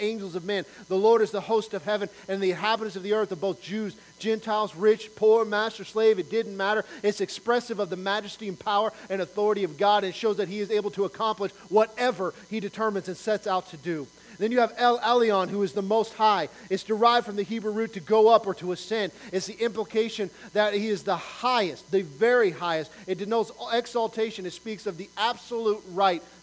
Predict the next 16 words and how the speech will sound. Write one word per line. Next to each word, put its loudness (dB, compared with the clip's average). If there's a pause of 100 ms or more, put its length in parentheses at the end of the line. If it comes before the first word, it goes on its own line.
to 0
lordship. -2 (420)
And -2
El 4
Roi, 2 (300)
which 0
is -6
God 4
of 0
seeing, -2
the -4
name 0
is -8
described 0
by 4
Hagar, 2